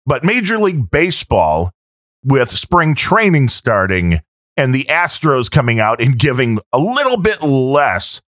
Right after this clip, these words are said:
than a meaningful apology to the baseball world, to the fans,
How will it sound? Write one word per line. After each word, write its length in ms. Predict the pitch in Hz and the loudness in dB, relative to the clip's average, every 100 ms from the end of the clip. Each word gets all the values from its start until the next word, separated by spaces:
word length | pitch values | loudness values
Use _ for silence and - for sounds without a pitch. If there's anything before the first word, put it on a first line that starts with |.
| _ _ | _ _
than 640 | 107 95 110 107 104 104 107 - | -2 0 2 2 2 -2 -8 -4
a 480 | 98 95 90 87 80 _ _ - | -2 0 0 0 -2 _ _ -2
meaningful 800 | 127 240 294 214 139 139 120 110 | 2 4 2 0 -2 0 0 0
apology 800 | 95 117 104 107 104 101 92 - | -2 -2 0 0 0 0 0 -4
to 480 | - 131 113 95 87 - | -2 0 0 0 -4 -4
the 80 | |
baseball 540 | 107 110 101 - 107 101 | -2 -2 -2 0 0 0
world, 300 | 110 104 101 | 0 0 0
to 140 | 139 | 0
the 100 | 120 | 0
fans, 680 | - 120 110 107 101 85 | 0 0 2 0 0 -2